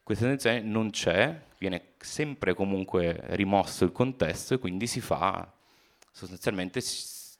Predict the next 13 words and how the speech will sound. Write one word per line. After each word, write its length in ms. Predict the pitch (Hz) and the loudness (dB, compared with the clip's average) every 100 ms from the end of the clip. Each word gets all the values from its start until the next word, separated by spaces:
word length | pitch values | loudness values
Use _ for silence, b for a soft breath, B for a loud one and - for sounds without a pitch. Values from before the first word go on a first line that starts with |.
| _ | _
ci, 520 | - - 98 82 78 - | -12 -10 -8 -8 -8 -12
non 500 | 73 78 95 98 101 | -10 -6 -2 0 4
so 160 | 113 107 | 6 8
quanto 420 | 113 101 - 92 | 6 6 4 4
volontariamente, 1000 | 95 95 90 95 143 135 90 95 - 110 | 6 4 2 2 4 2 0 0 0 2
però 240 | 101 87 | 4 4
si, 480 | 95 - 87 82 - b b b b b b _ - | 2 -4 -4 -4 -8 b b b b b b _ -18
eh, 120 | - - | -12 -6
ci 120 | 98 | -2
si 100 | 123 | 4
fa 100 | 104 | 6
megafono 720 | 110 110 92 92 - 101 107 | 6 4 4 4 2 2 2
involontario 1160 | 92 92 101 113 - 80 80 87 101 110 - | 0 0 0 0 2 4 4 2 2 0 -4